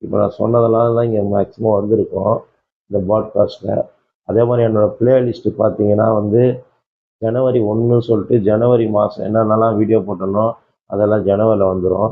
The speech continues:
ஷார்ட்ஸ், லைவ், வீடியோ எல்லாமே. அதே மாதிரி பிப்ரவரியில வந்து என்னென்ன வீடியோ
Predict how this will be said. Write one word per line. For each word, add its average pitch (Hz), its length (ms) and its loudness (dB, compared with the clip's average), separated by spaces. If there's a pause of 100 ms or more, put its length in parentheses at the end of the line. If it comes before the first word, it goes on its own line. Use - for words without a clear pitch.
ஷார்ட்ஸ், 101 400 0 (240)
லைவ், 98 240 4 (240)
வீடியோ 98 280 0
எல்லாமே. 87 340 -2 (560)
அதே 107 140 0
மாதிரி 120 200 0 (120)
பிப்ரவரியில 117 680 2
வந்து 104 220 2 (140)
என்னென்ன 107 340 -2
வீடியோ 107 180 2